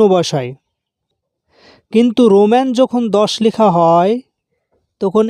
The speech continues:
এক্স চিহ্ন দেওয়া হয়। এক্স মানে দশ, দুটো এক্স মানে কুড়ি, তিনটে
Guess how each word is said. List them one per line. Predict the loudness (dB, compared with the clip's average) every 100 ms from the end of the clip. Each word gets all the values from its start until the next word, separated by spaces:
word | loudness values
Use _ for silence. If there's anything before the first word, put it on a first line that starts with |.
| -6
এক্স | -2 -2 -2 -4
চিহ্ন | -2 -2
দেওয়া | 0 -2 -2
হয়। | -8 -12 _ _ _ _ _ _
এক্স | -4 -4 -4
মানে | -2 -2
দশ, | 0 -2 -2 -10 _ _ _ _ _ _ -14
দুটো | -6 -2 -2 2 2
এক্স | 2 0 -6
মানে | -2 0 -2 -4
কুড়ি, | -2 -2 -4 _ _ _ _ _ _ _ -6
তিনটে | -4 -4 0